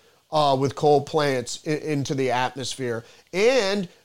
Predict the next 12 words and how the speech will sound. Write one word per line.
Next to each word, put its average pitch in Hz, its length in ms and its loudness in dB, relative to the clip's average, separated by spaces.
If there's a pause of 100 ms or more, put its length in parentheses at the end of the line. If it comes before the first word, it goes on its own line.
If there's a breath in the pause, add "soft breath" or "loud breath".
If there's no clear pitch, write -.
the 190 380 -4
covid 196 500 4
nineteen 202 500 -2
pandemic 190 540 0
originated 208 640 2
in 226 100 0
China 240 460 2
in 156 160 2
a 151 40 2
bioweapons 202 1500 2
lab 135 420 2 (100)
there, 139 600 2